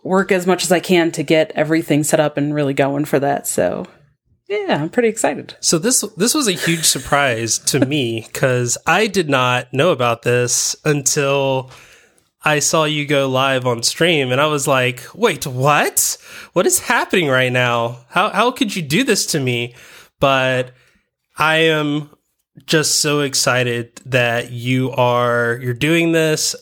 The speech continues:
Speaker 2: I plan on interviewing you eventually and asking you a thousand questions about it and why you wanted to do it and all those things, but we can't talk about that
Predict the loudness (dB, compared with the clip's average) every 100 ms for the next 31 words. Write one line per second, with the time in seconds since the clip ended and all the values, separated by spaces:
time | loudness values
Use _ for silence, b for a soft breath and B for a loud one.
0 | -2 2 2 2 0 0 0 2 -2 2
1 | 2 2 2 2 2 2 2 2 2 0
2 | -2 -4 -2 0 0 0 0 2 2 2
3 | 0 0 -2 0 0 0 -2 -6 B B
4 | -6 -2 2 2 2 -2 0 0 2 0
5 | 0 0 0 2 2 0 -2 B B B
6 | B -2 0 2 0 0 0 2 4 2
7 | 2 0 0 -4 -2 -2 0 0 0 0
8 | -2 0 0 0 -4 -2 -2 -2 B B
9 | B B -16 -4 0 0 0 0 0 0
10 | 0 0 0 0 0 -2 -4